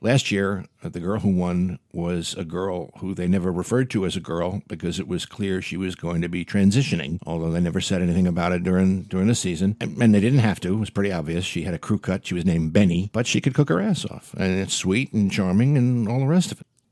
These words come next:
This year, the final three was the aforementioned Che, the half orphan. And then there was this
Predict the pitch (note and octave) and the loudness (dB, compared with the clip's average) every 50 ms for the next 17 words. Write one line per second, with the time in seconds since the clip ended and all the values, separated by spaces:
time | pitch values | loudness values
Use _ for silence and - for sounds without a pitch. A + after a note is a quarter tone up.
0 | _ - - C3+ D3 - - B2 A#2+ A#2 A#2 A2 G#2 - F#2+ F#2+ F#2+ A2+ A#2+ - | _ -4 2 2 2 4 4 4 4 6 6 4 2 2 4 4 4 2 2 0
1 | - F#2 F2+ G2 G#2 G2+ G2+ G#2 G#2 G#2+ G2+ - - G#2 F#2 F2 F2+ - G2 F2+ | 0 2 4 4 6 6 6 6 6 4 2 -2 0 0 2 2 2 4 4 4
2 | F2 F2+ E2 D#2+ F#2+ F#2+ F#2+ F#2+ - - - - - - E2+ D#2+ D#2 D#2 E2+ F#2 | 4 4 2 2 4 4 4 4 2 0 -6 -6 -2 -2 0 0 0 -2 -2 -4
3 | G2 G2 - F2 D#2+ D2 C2 C2 D#2+ D2 - - - - - D#2 D2+ - - D#2+ | -4 -4 -4 -2 -4 -2 -2 -2 -2 -2 -2 -4 -6 -6 -4 -4 -4 -4 -4 -4
4 | D2+ D2+ F#2+ A#2 A2+ _ - - F2 F2 F2 F2 F2+ F2 E2+ F2 F2 F2 E2+ E2 | -2 -2 -2 -4 -4 _ -6 -2 0 2 4 4 4 4 2 2 2 0 0 -2
5 | - - E2+ D#2+ D#2+ - - - - - | -4 -4 -4 -4 -2 -4 -4 -6 -6 -8